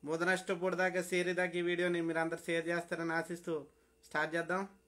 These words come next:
ఓకే, నా వాయిస్ వస్తుంది కదా? మిత్రులందరికీ నమస్కారం. నా పేరు బాబీ నాయుడు, మాది కోనసీమ రాజోలు.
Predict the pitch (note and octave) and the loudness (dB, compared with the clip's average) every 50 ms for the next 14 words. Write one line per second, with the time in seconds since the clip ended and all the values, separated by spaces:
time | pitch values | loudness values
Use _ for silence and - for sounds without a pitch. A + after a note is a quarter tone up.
0 | _ _ _ _ _ - - - - - _ _ _ _ _ _ - D#3 D#3+ - | _ _ _ _ _ -20 -18 -18 -18 -20 _ _ _ _ _ _ -4 -4 0 2
1 | F#3 F3+ F3 F3 F3 F3+ F#3 F3+ F3+ F#3+ F3+ F3+ F#3 G3 F#3 F3+ F3 F#3 G3+ G3+ | 4 4 4 6 6 4 4 4 2 2 0 0 0 0 0 2 2 2 2 0
2 | - - _ _ _ _ _ _ _ _ _ _ _ _ _ _ _ _ _ _ | -4 -10 _ _ _ _ _ _ _ _ _ _ _ _ _ _ _ _ _ _
3 | - - - - _ _ _ - F3+ G3 F#3+ - A#3 A3+ A3+ A3+ A3+ A3+ A#3 A#3 | -20 -20 -20 -20 _ _ _ 2 4 4 10 12 12 12 12 12 12 12 10 12
4 | A3+ A#3 A#3 A3+ A3 G3+ F#3+ - - F3 F#3 G3 G#3+ G#3 - - A#3+ A3+ A#3+ B3 | 12 12 12 12 12 12 10 6 4 4 8 8 8 8 8 10 12 12 12 12
5 | B3 A#3+ A#3 A3+ A3+ G#3+ A#3 A3+ A3+ A3 G#3+ F3+ F#3 G#3 G#3 G#3 G#3 A3+ A3+ A3+ | 12 10 8 8 10 10 10 10 10 10 8 8 6 6 8 8 8 8 8 8
6 | A#3 A3+ B3 A#3+ A#3 A3+ A3+ G#3+ G#3+ G#3 G#3+ - G#3+ G#3+ A3 A3+ A#3 A3 - - | 10 10 10 10 10 10 8 8 6 4 4 6 8 8 10 10 8 8 8 8
7 | A#3 A3+ A3+ A#3 A#3+ A#3+ A#3+ A#3 A3+ G#3+ G#3+ A3 A3+ A#3 G3+ A3+ A#3 A#3 A#3 A#3+ | 6 8 10 12 12 12 12 10 8 8 10 10 10 10 12 12 12 12 12 12
8 | B3 C4 B3+ | 12 12 12